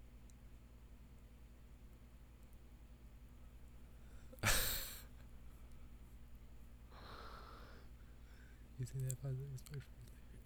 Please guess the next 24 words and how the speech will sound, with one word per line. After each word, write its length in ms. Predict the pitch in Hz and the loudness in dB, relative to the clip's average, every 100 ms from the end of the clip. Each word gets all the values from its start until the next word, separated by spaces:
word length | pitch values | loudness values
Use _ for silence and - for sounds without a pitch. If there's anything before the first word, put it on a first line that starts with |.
| - - - | -6 -6 4
Cells. 480 | - - 120 113 117 | 8 12 12 12 12
Oh, 400 | - 95 107 95 - - | 12 12 12 12 12 12
<laughs> 180 | - - | 12 12
I'm 100 | 156 | 12
so 160 | - 127 | 12 12
sorry. 280 | - 127 | 12 12
I'm 80 | 123 | 12
just, 220 | 120 120 | 12 12
like, 140 | 120 117 | 12 12
trying 160 | 127 | 12
to 40 | 120 | 12
read 160 | 117 | 12
this. 220 | 113 107 - - - - - - - - - | 12 12 12 4 2 4 4 6 4 2 2
And 100 | - | 4
testing 640 | 113 117 107 - 117 113 113 | 8 8 8 8 8 10 8
the 100 | 104 | 6
goodness. 500 | - 104 104 104 - - - | 8 10 10 8 6 0 6
Oh, 320 | 98 104 101 101 | 12 12 12 12
come 180 | - 110 | 12 12
on. 380 | 104 104 104 104 | 12 12 12 12
This 160 | 104 | 6
was 280 | - - 113 | 0 0 4
highly 200 | - 113 | 4 4
significant. 580 | 110 - - - - | 2 0 0 0 2